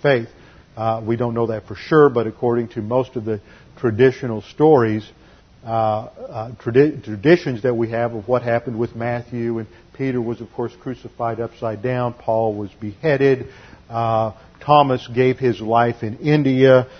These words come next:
I think, um, uh, one of the James, ga-, of course, one, one James was, was killed in Jerusalem. Another James was, uh, uh, martyred in Africa. I think Matthew was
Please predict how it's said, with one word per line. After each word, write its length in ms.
I 140
think, 480
um, 400
uh, 180
one 260
of 180
the 180
James, 640
ga-, 340
of 180
course, 360
one, 300
one 220
James 360
was, 160
was 160
killed 560
in 220
Jerusalem. 640
Another 480
James 540
was, 480
uh, 320
uh, 140
martyred 500
in 120
Africa. 580
I 120
think 220
Matthew 500
was 220